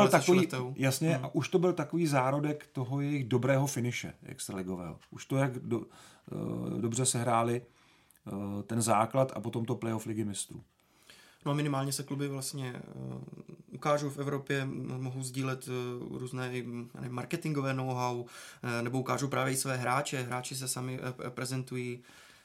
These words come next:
Speaker 1: eh, na evropské úrovni. Takže
Speaker 2: Já, já v tomhle jsem, já v tomhle tom s-, eh, určitě, určitě se, je to poučné i v, i v tomhletom,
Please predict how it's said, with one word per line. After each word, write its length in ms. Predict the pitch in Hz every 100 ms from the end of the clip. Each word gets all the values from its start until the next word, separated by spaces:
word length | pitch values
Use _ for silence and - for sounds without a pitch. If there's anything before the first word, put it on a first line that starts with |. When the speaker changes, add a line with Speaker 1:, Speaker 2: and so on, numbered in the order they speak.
| -
Speaker 1:
eh, 920 | 123 120 120 120 - - - - -
na 100 | 123
evropské 380 | 123 127 - 123
úrovni. 420 | 120 117 120 123 - - - - _ _ _
Takže 380 | 120 117 127 120
Speaker 2:
Já, 200 | 147 139 135
já 100 | 131
v 40 | 131
tomhle 180 | 185 202
jsem, 200 | 208 170 110
já 80 | 123
v 60 |
tomhle 160 | - 165
tom 140 | 185
s-, 300 | 151 - - 131 127 127 123
eh, 20 | -
určitě, 640 | 156 139 156 135 107 151 -
určitě 380 | 117 117 139 151
se, 260 | - 139 135
je 120 | -
to 100 | 147
poučné 460 | 139 - 131 - 135
i 60 |
v, 120 | 135 -
i 80 |
v 40 | -
tomhletom, 600 | 123 120 131 131 131 131